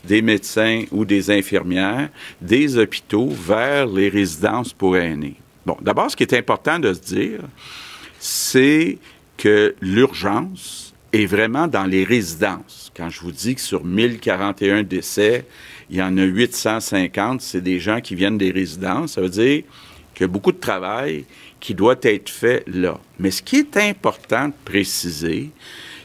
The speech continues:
c'est qu'on n'a pas, euh, euh, retardé de, d'activités urgentes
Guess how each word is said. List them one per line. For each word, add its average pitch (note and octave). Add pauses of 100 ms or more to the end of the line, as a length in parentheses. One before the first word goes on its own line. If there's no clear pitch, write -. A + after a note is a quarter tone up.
c'est -
qu'on A#2
n'a C3 (260)
pas, B3 (580)
euh, F#2+
euh, F2
retardé A#2 (720)
de, F#2
d'activités A#2+ (500)
urgentes G#2